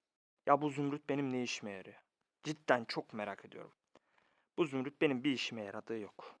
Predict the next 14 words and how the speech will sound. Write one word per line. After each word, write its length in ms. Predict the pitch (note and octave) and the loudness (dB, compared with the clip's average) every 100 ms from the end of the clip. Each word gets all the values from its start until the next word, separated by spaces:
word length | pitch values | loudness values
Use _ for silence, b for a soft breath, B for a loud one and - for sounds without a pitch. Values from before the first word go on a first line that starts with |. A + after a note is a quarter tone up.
| _ _ _ - | _ _ _ 6
Arkadaşlar 600 | D3+ D#3+ F3+ E3+ E3+ C#3 | 12 12 12 10 8 6
bu 120 | D#3+ | 2
videoyu 240 | D#3 D#3+ D#3 | 0 4 4
izleneceğini 460 | C#3+ D3+ C#3 D3 | 4 2 4 2
zannetmiyorum. 540 | C3+ D3+ D3+ B2 B2+ A#2+ | 6 6 4 0 -2 0
İzlense 440 | C#3+ D#3 D#3 F3+ | 8 10 10 8
de 60 | C#3+ | 8
zaten 360 | B2+ C#3+ C3+ | 8 8 6
bir 80 | C3 | 6
daha 140 | C3 A2 | 6 6
çekmeyeceğim. 600 | - E3+ - C#3 C3 C3 B B B B | 4 -2 -2 0 0 -2 B B B B
Çünkü 260 | - D#3 B2 | 0 2 4
yeter. 480 | C#3+ E3+ C#3+ C3+ - _ b b b | 4 4 2 -4 -8 _ b b b
Ya, 80 | - | -12